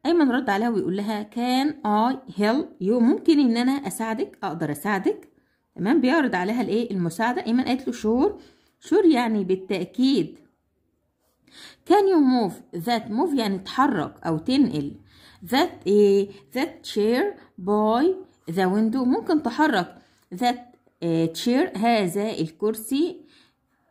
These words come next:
by the window. By هنا بمعنى بجوار، يعني تحركه توديه كده بجوار الشباك. هنا أيمن قال لها: "I can't." can't يعني لا أستطيع. "It's too." too لا عايزين بعضها صفة هتكون بمعنى جدًا. "It's too" إيه؟ "It's too heavy." إنه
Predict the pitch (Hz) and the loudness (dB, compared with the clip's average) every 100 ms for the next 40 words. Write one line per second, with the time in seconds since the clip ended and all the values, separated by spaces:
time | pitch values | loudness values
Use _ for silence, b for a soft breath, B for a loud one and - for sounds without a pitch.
0 | _ _ - 175 220 226 240 311 - 170 | _ _ -8 0 2 2 2 0 -2 -2
1 | 196 220 262 240 262 320 285 220 196 220 | 0 2 2 2 0 2 2 2 0 0
2 | 196 180 170 196 226 226 160 147 151 - | -2 -2 0 0 0 0 -2 -4 -6 -6
3 | 165 202 233 175 160 208 247 254 180 170 | -6 -4 -2 -2 -2 -2 -2 0 0 2
4 | 185 190 202 - b b b _ 185 - | 2 2 0 -6 b b b _ -12 -4
5 | 202 202 220 403 - - _ _ _ _ | -4 0 0 -2 -4 -20 _ _ _ _
6 | _ _ _ _ _ 214 185 233 180 - | _ _ _ _ _ 0 2 4 2 0
7 | 175 202 196 170 - 240 247 180 - 220 | -2 0 0 0 0 0 2 0 -4 -4
8 | 247 196 165 185 - 202 208 202 262 226 | -2 -2 -2 -2 -2 -4 -6 0 2 2
9 | 180 233 - - 233 254 311 392 370 254 | 0 -4 -6 -6 -2 2 2 2 0 0
10 | 269 240 226 214 254 254 220 254 247 240 | 0 0 0 0 0 2 0 0 -2 -4
11 | 277 302 302 B B 202 - 254 240 240 | -2 -2 -2 B B -10 0 2 4 2
12 | 240 240 226 262 214 185 170 208 233 - | 2 0 0 -2 -4 -4 -4 -4 -6 -8
13 | 262 247 254 226 233 262 254 262 262 233 | -4 0 0 0 -2 0 4 4 4 2
14 | 185 175 196 233 240 262 285 | 2 0 0 2 2 2 2